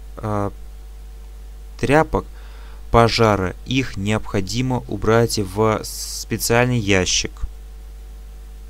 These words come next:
А в лучшем случае вообще их выкинуть в мусор или сжечь,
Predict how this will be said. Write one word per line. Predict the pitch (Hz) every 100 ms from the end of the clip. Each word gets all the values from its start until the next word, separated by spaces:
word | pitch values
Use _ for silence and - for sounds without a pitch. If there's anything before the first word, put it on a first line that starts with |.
| - - - - - - - - - - - - - -
А | 107 110 113
в |
лучшем | 135 165 117
случае | - 135 - 120 110 101
вообще | 95 - 104 113 - 104 95
их | 90 - - - - - -
выкинуть | 107 104 123 117 107 101 113
в |
мусор | 127 175 175 - 127 113
или | - 92 98
сжечь, | 92 90 95 95 82 -